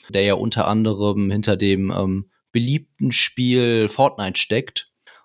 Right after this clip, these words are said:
Und, äh, dieser Konzern hat sich jetzt mit der U-S-Aufsicht der Federal Trade Commission auf einen Vergleich in Höhe von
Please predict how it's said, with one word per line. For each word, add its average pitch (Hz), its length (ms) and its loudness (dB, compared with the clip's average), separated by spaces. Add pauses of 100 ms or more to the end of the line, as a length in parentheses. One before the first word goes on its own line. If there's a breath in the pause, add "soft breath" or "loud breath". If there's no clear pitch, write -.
Und, 110 360 0
äh, 110 160 2
dieser 120 220 2
Konzern 123 540 0
hat 123 160 -2
sich - 260 0
jetzt - 360 2
mit 110 260 0
der 101 400 2
U-S-Aufsicht - 1040 -2
der 95 320 0
Federal 104 500 0
Trade 95 380 -4
Commission 139 680 -2
auf 107 400 0
einen 113 260 0
Vergleich 107 840 -2
in 107 220 -2
Höhe 120 480 0
von 107 640 -2